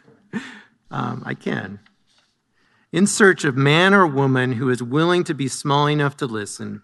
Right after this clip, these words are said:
patient enough to stay, brave enough to go, and focused enough to remember who he or she is serving, regardless of what situation they find themselves in.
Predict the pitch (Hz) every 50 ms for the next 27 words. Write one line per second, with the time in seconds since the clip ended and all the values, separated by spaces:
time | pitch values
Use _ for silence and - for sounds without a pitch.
0 | _ - - 151 185 208 202 - 190 180 156 143 135 131 123 - - - 123 -
1 | - - 123 110 104 104 101 98 101 _ _ _ _ _ _ _ _ - 127 127
2 | 139 170 202 226 233 196 208 170 147 147 143 139 - 147 123 110 120 113 107 107
3 | 107 107 107 104 101 - _ _ _ - - _ _ _ _ _ _ _ _ -
4 | 127 123 120 - - 185 190 202 202 - 180 - - - 123 117 113 110 - -
5 | - 120 117 117 117 117 117 117 113 110 117 113 113 110 107 - _ _ _ -
6 | - - 180 170 170 170 156 - - 151 143 139 135 135 - - - 135 127 120
7 | 117 - - - 117 110 104 107 104 104 104 107 98 - 120 117 113 120 117 117
8 | 117 113 - 123 107 104 107 110 - - - 120 107 - - 117 107 107 107 107
9 | - - - 110 107 107 110 - - 131 135 147 151 147 131 120 - - 117 104
10 | 104 - 107 101 95 -